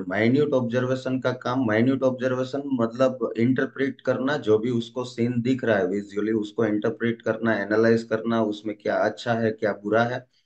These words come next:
तो logical brain critical होता है, वो analyze करता रहता है लगातार, चाहे कोई भी हम input ले रहे हैं या हम कुछ भी सोच रहे हैं,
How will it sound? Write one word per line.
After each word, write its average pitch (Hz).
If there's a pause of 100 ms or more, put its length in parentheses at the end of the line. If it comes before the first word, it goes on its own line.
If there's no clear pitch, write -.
(640)
तो 120
logical 127
brain 156
critical 147 (120)
होता 131
है, 160
वो 117
analyze 131
करता 127
रहता 135
है 135
लगातार, 120
चाहे 113
कोई 117
भी 123
हम 117
input 113
ले 110
रहे 107
हैं 104
या 98
हम 104
कुछ 110
भी 107
सोच 107
रहे 107
हैं, 143